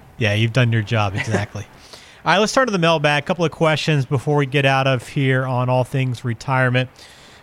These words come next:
Question came in from Eliza, Anthony. She said, uh,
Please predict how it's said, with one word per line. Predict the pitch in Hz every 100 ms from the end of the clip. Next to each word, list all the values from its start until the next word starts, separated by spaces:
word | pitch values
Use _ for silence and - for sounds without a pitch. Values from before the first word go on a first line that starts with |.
| -
Question | 220 208 190
came | 208
in | 190 180
from | 175
Eliza, | 151 135 139 127 127 120 107 -
Anthony. | 127 127 131
She | - 151
said, | 170 151 143 139
uh, | 135 127